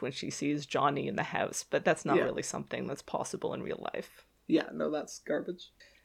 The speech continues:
Speaker 2: Uh, they mentioned that the show might run for months or up to a year, so this is, like, this show's a big deal for it to have a
Speaker 1: Mm-hmm.
Speaker 2: run that's almost a year long. Like,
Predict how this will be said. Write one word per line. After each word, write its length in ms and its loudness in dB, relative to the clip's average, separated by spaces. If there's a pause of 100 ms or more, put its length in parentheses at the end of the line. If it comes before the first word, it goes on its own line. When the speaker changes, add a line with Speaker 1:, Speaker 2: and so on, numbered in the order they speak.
(560)
Speaker 2:
Uh, 140 12
they 140 12
mentioned 340 12
that 100 8
the 100 12
show 220 12
might 260 10
run 200 8
for 160 8
months 460 6
or 240 10
up 160 6
to 160 10
a 40 12
year, 440 10
so 160 4
this 180 4
is, 140 2
like, 200 2 (140)
this 140 6
show's 240 10
a 60 0
big 280 4
deal 400 2 (340)
for 160 6
it 40 8
to 100 8
have 140 8
a 40 4
Speaker 1:
Mm-hmm. 80 2
Speaker 2:
run 160 2
that's 180 -2
almost 280 2
a 60 8
year 200 4
long. 340 -2
Like, 140 -6